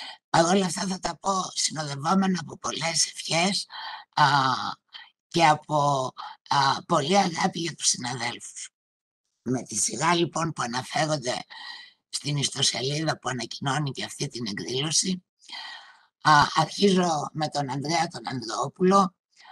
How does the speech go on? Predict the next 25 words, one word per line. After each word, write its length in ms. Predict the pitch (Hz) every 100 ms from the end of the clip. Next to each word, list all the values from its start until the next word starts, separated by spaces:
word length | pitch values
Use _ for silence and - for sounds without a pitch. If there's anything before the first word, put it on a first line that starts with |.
| - _
απόφοιτος 720 | - 156 - 180 175 - 143 135
της 120 | -
σχολής 520 | - 123 120 135 139
μας. 380 | 175 196 185 - _ - - - - _
Α, 120 | - 143 143 131 131 - -
υπηρέτησε 840 | 156 - 151 180 196 - - 180
το 140 | -
Ίδρυμα 720 | 147 160 170 165 123 131 101 - _ _ -
και 120 | 135
τη 100 | 143
σχολή 420 | - 139 143 175
από 140 | 185
το 80 | -
εβδομήντα 420 | 147 131 131 113
εφτά 380 | 117 113 - 170
ως 140 | 175 -
το 120 | 117
δύο 240 | 123 156
χιλιάδες 600 | 151 - 139 143 131 - -
είκοσι, 580 | 131 135 - - 180 - _ - - - -
διατρέχοντας 1040 | - 131 151 139 147 180 185 151 123 135 -
όλες 320 | 190 196 190
τις 180 | - -
ακαδημαϊκές, 1000 | 120 113 117 123 117 - 131 127 - -
α, 260 | 107 90